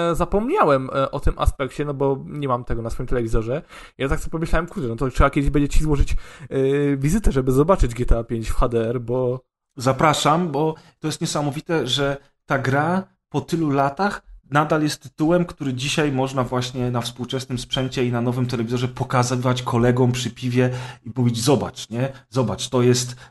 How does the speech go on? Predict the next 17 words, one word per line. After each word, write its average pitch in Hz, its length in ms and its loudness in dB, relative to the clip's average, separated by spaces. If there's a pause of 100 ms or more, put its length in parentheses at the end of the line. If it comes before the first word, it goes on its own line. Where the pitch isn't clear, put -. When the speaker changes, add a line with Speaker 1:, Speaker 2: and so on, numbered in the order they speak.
Speaker 2:
nowy 123 220 4
Horizon, 120 540 4
zobacz, 110 240 0
jak 110 140 -8
on 104 60 -2
wygląda. 92 500 -6 (260)
Zobacz, 104 420 -4
to 113 140 -4
jest”, 117 320 -2
nie 123 120 0
wiem, 95 260 -2 (200)
e, 95 40 -8
co 110 140 -12
tam 98 180 -6
ostatnio 104 340 -10
było 101 200 -6
takiego, 98 420 -10